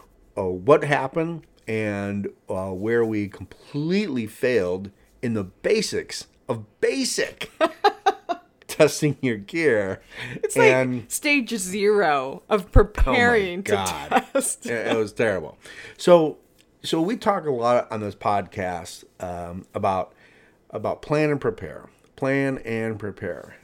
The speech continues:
Speaker 1: And so we, we know the mistakes that we have made over the years, um, when it comes to hitting the trail and backpacking and, and doing all that stuff. And I think one of the biggest things that people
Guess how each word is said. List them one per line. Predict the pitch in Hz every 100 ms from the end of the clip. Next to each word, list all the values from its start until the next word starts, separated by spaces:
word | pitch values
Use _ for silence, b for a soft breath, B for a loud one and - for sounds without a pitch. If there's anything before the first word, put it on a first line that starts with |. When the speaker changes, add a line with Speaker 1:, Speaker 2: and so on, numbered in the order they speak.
| -
Speaker 1:
And | 110 110 104
so | - 127 110 107 107 104 b b b b b b _ _
we, | - 131 127 123 117 113 101 - _ -
we | 127 131 190 180
know | 151 143 151 147
the |
mistakes | 117 110 - 113 110 110
that | 92
we | 107 107
have | 98 92
made | 98 101 98 95
over | 92 92
the | 87
years, | 92 110 117 92 92 87 - -
um, | 92 87 90 90 90 85 - _ -
when | 101 95
it | 92
comes | - 98 95
to | 98
hitting | 104 98
the | 98
trail | - 90 92
and | 92
backpacking | 82 78 80 92 80 - 85 85 78
and, | 71 76
and | 107 95
doing | 98 90
all | 82
that | 80 95
stuff. | - - 113
And | 120
I |
think | 165 143
one | 143
of |
the | 117
biggest | 95 117 117 -
things | 117 110 104
that | 101 90
people | - 104 98 95 92